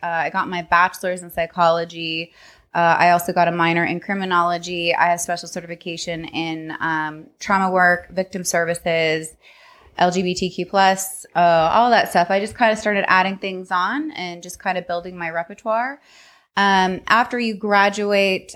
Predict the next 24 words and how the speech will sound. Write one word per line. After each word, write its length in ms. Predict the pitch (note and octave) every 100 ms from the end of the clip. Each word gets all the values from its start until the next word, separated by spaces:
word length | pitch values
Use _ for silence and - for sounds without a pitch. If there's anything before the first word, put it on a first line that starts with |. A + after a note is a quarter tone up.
| -
uh, 220 | F#3 F3+
from 200 | F3+ F#3+
college, 640 | - F3+ F3 G3+ A#3 A3+ F3+
then 200 | F#3 F#3+
you 120 | G3
have 180 | G3 F#3
to 80 |
get 200 | F#3 F3+ -
your 80 |
master's, 600 | F3+ D#3+ E3+ - G#3 A3+ A3
which 180 | F#3+
is, 300 | F#3+ F3 E3+ -
uh, 360 | E3+ E3 D#3+ -
more 200 | F3+ F3
specialized 680 | - E3 - F3 D#3+ E3+ -
training. 560 | E3+ D#3 E3 G#3+ B3+ - _ _ _ - _
Um, 440 | - F#3 F3+ F3+ F3+
and, 340 | F3 F3 D#3
and 180 | F3 F3
so 420 | - E3+ E3 E3 -
I 320 | E3 D#3 -
got 240 | - F3
my 100 | F3+
master's 720 | F3 E3+ F3 - F3+ E3+ E3+